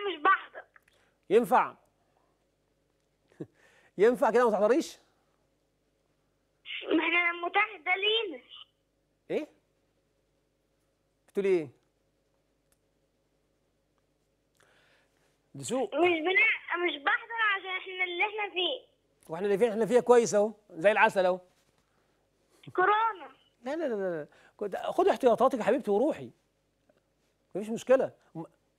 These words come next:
Speaker 1: خلاص ان شاء الله هبقى اروح.
Speaker 2: ماشي يا حبيبتي، متشكرين جدًا يا حبيبتي، متشكرين.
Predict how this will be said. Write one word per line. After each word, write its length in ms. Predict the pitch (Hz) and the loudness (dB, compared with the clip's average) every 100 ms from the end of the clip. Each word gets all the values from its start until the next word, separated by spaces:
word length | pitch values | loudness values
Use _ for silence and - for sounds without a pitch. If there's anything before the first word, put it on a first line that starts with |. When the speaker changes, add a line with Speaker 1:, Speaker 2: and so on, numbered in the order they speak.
| _ _ _ _ _ - - - | _ _ _ _ _ -18 -16 -2
Speaker 1:
خلاص 140 | 330 | -2
ان 240 | 415 403 - | -2 -4 -4
شاء 140 | 381 | -4
الله 320 | 381 392 415 | -4 -6 -4
هبقى 320 | 311 - 294 311 | -4 -6 -8 -8
اروح. 500 | 285 262 - - - _ _ _ _ | -10 -14 -16 -18 -20 _ _ _ _
Speaker 2:
ماشي 340 | 147 180 196 175 | -4 0 0 0
يا 60 | |
حبيبتي، 280 | 165 165 156 | -2 -4 -6
متشكرين 480 | 160 147 - 185 190 | -10 -8 -4 -2 0
جدًا 200 | 190 170 | 0 0
يا 80 | 151 | -2
حبيبتي، 340 | 139 131 - | -6 -10 -16
متشكرين. 680 | 120 123 143 160 190 214 | -16 -12 -8 -4 -2 -2